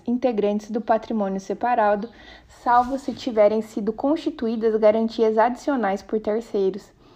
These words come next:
Artigo doze. Instituído o regime fiduciário, incumbirá à companhia securitizadora administrar cada patrimônio separado, manter registros contábeis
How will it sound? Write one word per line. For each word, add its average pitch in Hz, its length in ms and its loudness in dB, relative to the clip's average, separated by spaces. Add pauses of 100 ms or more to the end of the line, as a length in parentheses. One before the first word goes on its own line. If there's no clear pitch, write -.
(800)
Artigo 226 420 0
doze. 208 420 4
Instituído 285 680 2
o 349 60 4
regime 247 420 2
fiduciário, 190 880 -2
incumbirá 226 600 4
à 214 200 2
companhia 208 540 -2
securitizadora 196 960 0 (320)
administrar 226 1000 2
cada 294 300 4
patrimônio 202 560 0
separado, 214 640 0
manter 247 440 2
registros 214 560 -4
contábeis 214 680 -2